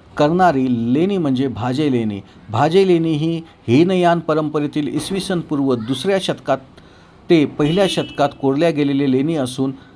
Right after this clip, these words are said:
एकूण एकोणतीस गुहा या लेणीमध्ये आपल्याला दिसतात. हे दख्खनीतील सर्वात प्राचीन बौद्ध केंद्रांपैकी एक असल्यामुळे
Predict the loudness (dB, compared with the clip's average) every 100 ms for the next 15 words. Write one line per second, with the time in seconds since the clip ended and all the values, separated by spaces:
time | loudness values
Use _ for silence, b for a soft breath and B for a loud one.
0 | B _ -2 0 -2 -2 -4 -2 -2 -2
1 | -4 -4 0 2 2 0 0 2 2 2
2 | -8 -20 -20 0 2 4 4 2 2 0
3 | -2 -4 -6 -6 -6 -6 -10 b -16 0
4 | 2 2 0 B -10 -2 -2 0 -2 0
5 | -2 -2 -2 0 2 4 4 2 -2 0
6 | 0 0 -2 0 0 2 0 -2 -2 0
7 | -2 -2 -4 -4 -4 0 0 0 -2 0
8 | 2 2 0